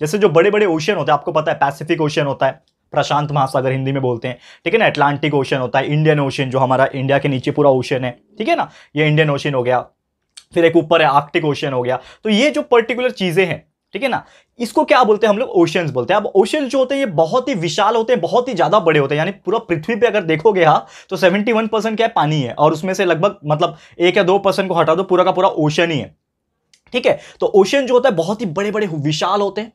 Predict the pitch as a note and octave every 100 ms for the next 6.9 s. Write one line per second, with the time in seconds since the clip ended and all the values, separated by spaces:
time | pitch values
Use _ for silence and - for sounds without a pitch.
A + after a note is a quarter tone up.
0 | - D#3 F#3 G#3 G3 F#3 A3 - - D3
1 | A#2+ C#3+ D3 D3 A3+ C#4 B3 A3 C#3 D3+
2 | E3 B2+ D3 B3 D#3 C#3+ - E3+ G#3 G#3
3 | D3 D#3 C4+ F#3 F#3+ A3 A#3+ - A2 -
4 | - C#3 A3+ B3+ A#3 B3 A#3+ A#3+ D#3+ F3+
5 | A3+ A3 A#3+ B3+ B3 A#3+ E3 E3 B3 A#3+
6 | A#3 A#3 A3 B3+ E3+ E3 D#3 C4+ -